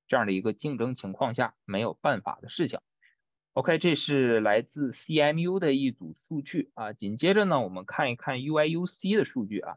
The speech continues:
那么U I U C呢，它首先它没有像C M U一个，呃，单纯的这个 School of Computer Science 计算机学院啊，它比较热门的C S专业呢，呃，其实是在它的 College of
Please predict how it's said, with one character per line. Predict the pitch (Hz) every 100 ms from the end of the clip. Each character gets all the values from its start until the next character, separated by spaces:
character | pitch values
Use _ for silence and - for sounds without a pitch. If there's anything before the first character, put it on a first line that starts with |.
| _ _ _ _ _ _
那 | 165
么 | 190 180
U | 185 220
I | 233
U | 254
C | 262 262
呢， | 262
它 | - 196
首 | 202 98
先 | - 156
它 | - 180 180 -
没 | 107 113
有 | 156 71
像 | - 139 101 87
C | - 127
M | 120
U | 127 135 135
一 | 101
个， | 101 120 101 87 -
呃， | -
单 | 90 135 135
纯 | 147 -
的 | 98
这 | 113 113
个 | 90 85
School | - - 107
of | 92 85 _
Computer | - 107 101 90
Science | - 92 -
计 | -
算 | 104 101
机 | 117
学 | 127 92
院 | 110 147 - -
啊， | 104 92
它 | - 196 214 _
比 | 95
较 | - 151
热 | 151 160
门 | 98 78 107
的 | 131
C | - 135
S | 101 -
专 | 139 143
业 | 156
呢， | 104 - _ _ _ -
呃， | 92 87 87 - -
其 | - 180
实 | - 110
是 | - 143
在 | 147 135
它 | - 127 131
的 | 120 101 87
College | - 135 143 117 -
of | - 117